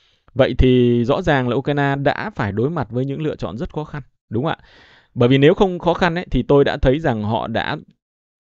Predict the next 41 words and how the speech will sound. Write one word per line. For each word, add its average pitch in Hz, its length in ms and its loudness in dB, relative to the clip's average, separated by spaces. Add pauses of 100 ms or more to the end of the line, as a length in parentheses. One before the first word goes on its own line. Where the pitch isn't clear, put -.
(140)
đã, 135 220 2
đã 135 140 0
huy 151 180 2
động 123 240 -2
lực 107 140 -6
lượng 117 160 -4
lớn 151 260 6
lên, 220 200 0 (500)
rồi 131 220 4
họ 135 120 -2
đánh 143 260 0
lanh 220 240 0
tanh 202 200 0
bành, 135 280 0
họ 120 280 -6
làm 127 280 0
theo 151 140 -2
kế 156 140 2
hoạch 180 220 -2
của 104 80 -6
họ, 104 180 -6
chứ 220 140 -6
họ 214 120 -2
không 190 180 -10
chững 254 220 -6
lại 311 160 -12
cả 220 140 -6
tháng 180 220 -6
trời 180 200 -6
như 160 80 -12
vậy. 175 160 -16 (280)
Chững 226 180 -2
lại 254 120 -8
đến 151 140 -6
hai 196 160 -6
ba 180 140 -4
tuần 120 280 -4
để 95 160 -2
Nga 120 180 -4
phản 87 260 -6
công, 139 260 -2